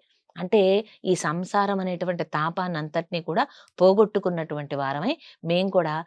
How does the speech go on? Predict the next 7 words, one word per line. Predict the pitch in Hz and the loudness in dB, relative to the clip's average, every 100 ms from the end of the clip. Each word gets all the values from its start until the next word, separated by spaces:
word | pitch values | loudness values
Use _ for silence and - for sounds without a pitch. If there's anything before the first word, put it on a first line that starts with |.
| _ | _
చల్లబడినటువంటి | _ - 147 156 196 190 156 151 160 139 135 | _ -2 0 4 4 2 0 -4 -6 -8 -6
వాళ్ళమై | 143 147 175 269 - - | -4 -2 -2 -4 -8 -6
ఆ | 139 | -6
కృష్ణయ్యను | - 143 - 156 160 143 | -4 -10 -8 -6 -6 -2
చేరుకోవాలని | 147 147 151 143 151 190 | -2 -2 -4 -4 -2 -4
లేచి | 143 147 156 | -2 -2 -2
వచ్చాము. | 139 131 - 131 220 | -4 -2 -6 -4 -4